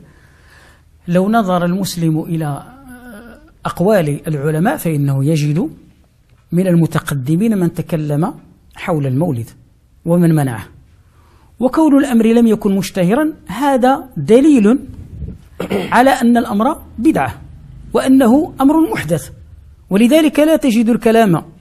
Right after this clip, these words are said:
عنه عند الصحابة رضي الله عنهم،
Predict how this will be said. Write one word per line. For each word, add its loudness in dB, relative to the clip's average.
عنه 0
عند -2
الصحابة -4
رضي -2
الله -2
عنهم، -4